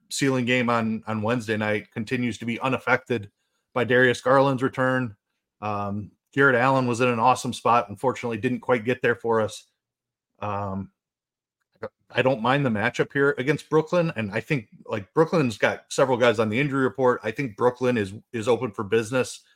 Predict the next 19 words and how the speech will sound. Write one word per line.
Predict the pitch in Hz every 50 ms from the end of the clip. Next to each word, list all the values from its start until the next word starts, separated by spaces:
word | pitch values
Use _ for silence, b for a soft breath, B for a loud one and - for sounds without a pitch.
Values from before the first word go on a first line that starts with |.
| _ _ _ _ _ -
as | 117 117
far | - - 117 107 95
as | 95 -
trades | - - 113 139 151 147 131
go. | 123 160 151 147 147 139 - - _
Also, | - 131 165 180 175 - 185 180 175 165 160 -
I | 104
think | 104 - 123 107
they're, | 120 113 123 - -
they'd | 113 123 127 123
be | 127
willing | 123 120 123 127 127 123
to | 120 113
move | 117 123 110 120
almost | 123 120 117 - -
anybody | 120 120 123 110 123 120 120
on | 117 107 101
the | 92
team. | 95 - 113 123 156 180 190 190